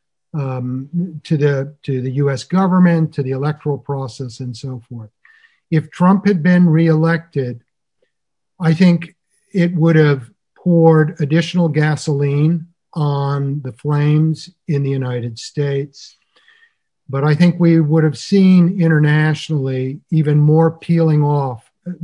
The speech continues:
clearly just peeling off from the United States. The conclusion that would have been drawn, the issue in Trump's first term was, was he a one-off? Or is this the state of things to come?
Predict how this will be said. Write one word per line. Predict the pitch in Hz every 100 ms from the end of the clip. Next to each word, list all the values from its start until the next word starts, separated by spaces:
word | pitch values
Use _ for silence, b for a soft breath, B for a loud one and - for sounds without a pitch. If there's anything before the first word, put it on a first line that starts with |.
| 165 202 -
clearly | - 175 175 151 135
just | 120 151 -
peeling | _ 156 147 135
off | 135 135 127 -
from | 135
the | 127
United | 123 127 120 113 110
States. | - - 117 110 _ - b b b b b -
The | 131
conclusion | - 147 143 - 202 226 226 165 196 160
that | 160 156
would | 143 160 147
have | 147 131
been | 143 135
drawn, | 107 135 143 135 123 113 120 _ _ _ _ _ _ _ _
the | 151 180
issue | 185 202 - 220 196
in | 175 170
Trump's | - 175 170
first | - 160 143 -
term | 147 131 123 113 131
was, | 131 113
was | 113 156 175
he | - 202
a | 196
one-off? | 160 151 135 120 117 _ _ _ _ _ _ -
Or | 147
is | 151 147
this | 135 156 147 - - _
the | 143 - -
state | 156 151 160 _
of | 165 117 -
things | 139 131 123 -
to | 135
come? | - 139 120 101